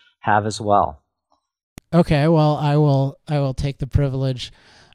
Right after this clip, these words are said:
Speaker 2: of closing. So, yeah, thanks to, thanks to Chad for, uh, guest hosting. He always asks, uh, really good questions.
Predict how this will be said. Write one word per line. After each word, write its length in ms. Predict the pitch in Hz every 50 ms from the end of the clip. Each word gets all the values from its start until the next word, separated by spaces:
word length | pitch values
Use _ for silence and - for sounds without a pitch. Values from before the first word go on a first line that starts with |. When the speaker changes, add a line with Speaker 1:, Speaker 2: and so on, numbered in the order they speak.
| _ -
Speaker 2:
of 340 | 160 147 143 139 - - _
closing. 760 | - - 156 151 143 147 151 147 139 151 147 175 202 208 220 - _
So, 380 | - - - 156 143 143 139 139 - _ _
yeah, 200 | 247 175 143 135
thanks 360 | - - 147 147 151 - -
to, 380 | - 160 147 139 135 131 127 123
thanks 240 | - 139 139 127 -
to 100 | - 139
Chad 560 | - - - 143 131 127 135 143 156 147 147
for, 640 | - - - 147 143 139 135 131 131 127 127 123 - _ _ -
uh, 160 | 143 131 135
guest 380 | 127 - 143 131 127 - - -
hosting. 380 | 135 131 131 - - 143 143
He 140 | 135 131 131
always 240 | 131 127 127 123 120
asks, 460 | 127 127 127 - - - - - - _ _ _ _ -
uh, 180 | 151 131 127 127
really 300 | 127 131 131 127 131 127
good 300 | 120 - 131 127 127 -
questions. 640 | - 143 143 - - - 160 151 151 156 139 123